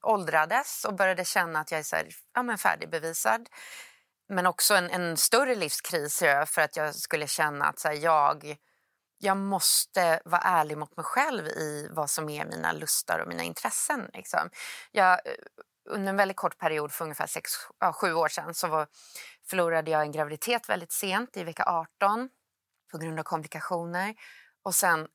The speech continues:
ett halvår senare så skilde jag mig. Så det var liksom, det var bara så här,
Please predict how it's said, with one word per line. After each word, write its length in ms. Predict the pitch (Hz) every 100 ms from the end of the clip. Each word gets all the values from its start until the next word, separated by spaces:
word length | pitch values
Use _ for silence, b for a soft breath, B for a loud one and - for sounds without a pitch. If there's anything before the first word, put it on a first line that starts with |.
| _ 180
ett 100 | -
halvår 220 | 165 151
senare 340 | - 151 147
så 120 | -
skilde 380 | - 185 165 165
jag 160 | 208 165
mig. 180 | - 175
Så 140 | 185
det 60 | 170
var 100 | 165
liksom, 340 | 151 160 156
det 80 | 165
var 140 | 170
bara 240 | 160 147 143
så 120 | 147
här, 140 | 147